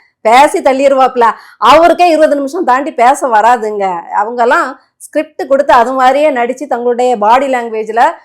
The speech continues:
எக்ஸ்பிரஷன்ல கொண்டு வரவங்களுக்கு அந்த ஸ்கிரிப்ட் தான் வேலை செய்யுமே தவிர இங்க இருந்து வராது.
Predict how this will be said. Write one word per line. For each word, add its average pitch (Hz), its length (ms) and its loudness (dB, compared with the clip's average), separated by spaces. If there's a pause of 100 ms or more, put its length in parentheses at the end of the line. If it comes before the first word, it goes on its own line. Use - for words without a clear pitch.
(300)
எக்ஸ்பிரஷன்ல 294 720 -2
கொண்டு 233 320 -2
வரவங்களுக்கு 220 760 -2 (360)
அந்த 269 220 0
ஸ்கிரிப்ட் 330 520 -6
தான் 370 180 2
வேலை 269 260 2
செய்யுமே 247 380 -2
தவிர 226 580 0
இங்க 285 380 -2
இருந்து 262 200 0
வராது. 208 460 0